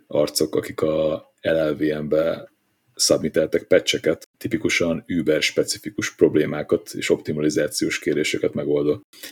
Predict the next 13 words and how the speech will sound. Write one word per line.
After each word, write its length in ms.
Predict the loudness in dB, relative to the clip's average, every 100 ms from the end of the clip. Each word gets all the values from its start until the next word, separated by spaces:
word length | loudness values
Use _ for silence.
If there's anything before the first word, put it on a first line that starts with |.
| -20 _ -6
E, 320 | -2 0 0
szóval 320 | 2 2 2
be-, 300 | 0 -4 -6 0
elképesztő 960 | 2 2 0 -2 -2 0 2 2 0 -6 -14 -16 -10 -6
mérnöki 920 | 0 2 4 2 -4 -2 -2 -2 -4
időt 380 | -2 2 2 2
és 140 | -2
energiát 480 | -2 -4 0 0 0
kell 200 | 0 -2
tenni, 260 | -2 -4 0
hogy 160 | 2
egy, 320 | 4 2 -2 -4
egy 300 | -2 -2